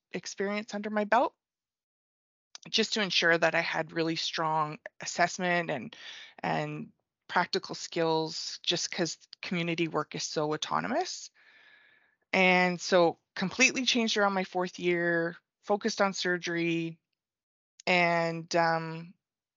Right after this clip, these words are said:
I stayed there for a full year after I graduated. I was at the Grey Nuns on their high-risk vascular surgery unit. So I even worked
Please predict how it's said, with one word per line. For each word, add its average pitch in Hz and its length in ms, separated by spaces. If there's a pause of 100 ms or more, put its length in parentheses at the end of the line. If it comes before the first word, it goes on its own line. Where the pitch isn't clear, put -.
(180)
I 175 80
stayed 180 360
there 165 200
for 160 400
a 160 60
full 165 240
year 160 200
after 160 300
I 160 60
graduated. 160 600
I 131 60
was 165 160
at - 140
the - 60
Grey 165 220
Nuns 160 400
on 156 360 (680)
their 175 140
high-risk 165 720
vascular 165 520
surgery 180 420
unit. 233 460 (300)
So 160 480 (1500)
I 185 120
even 175 540 (300)
worked - 420